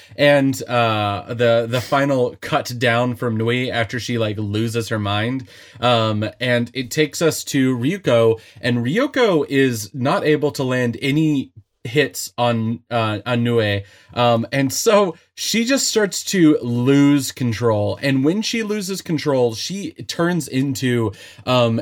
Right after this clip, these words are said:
a horrible monster amalgamation of Senketsu and Ryuko. Um, her blood is just pouring out of her, and it seems to be boiling.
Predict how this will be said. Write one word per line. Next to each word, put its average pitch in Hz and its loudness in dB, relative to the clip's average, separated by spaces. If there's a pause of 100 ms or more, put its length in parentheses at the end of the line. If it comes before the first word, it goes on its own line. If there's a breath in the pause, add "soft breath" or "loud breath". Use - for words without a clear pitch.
a 127 0
horrible 147 2
monster 127 0
amalgamation 113 -2
of 113 -2 (180 loud breath)
Senketsu 127 -2
and 117 -2
Ryuko. 151 2 (260 loud breath)
Um, 120 4
her 135 -4
blood 120 2
is 110 -4
just - -10
pouring 139 0
out 110 0
of 117 -2
her, 127 -2
and 117 0
it - -8
seems 139 -4
to - -10
be 123 -2
boiling. 120 0